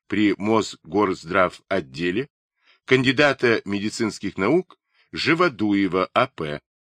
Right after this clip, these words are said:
эксперта-криминалиста Центральной криминалистической лаборатории К Г Б С С С Р, кандидата юридических наук Семеновского П И.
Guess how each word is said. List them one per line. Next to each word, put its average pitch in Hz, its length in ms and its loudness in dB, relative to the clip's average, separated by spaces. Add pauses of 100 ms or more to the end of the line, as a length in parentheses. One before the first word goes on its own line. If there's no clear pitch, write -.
(480)
эксперта-криминалиста 139 1500 0
Центральной 104 800 0
криминалистической 98 960 -6
лаборатории 92 720 -2 (360)
К 113 160 0
Г 85 160 2
Б 98 260 0
С 92 240 -6
С 87 180 -8
С - 140 -6
Р, 117 220 -2 (500)
кандидата 135 640 2
юридических 107 800 -4
наук 92 420 -2 (420)
Семеновского 160 1120 0 (120)
П 135 360 2
И. 139 260 -16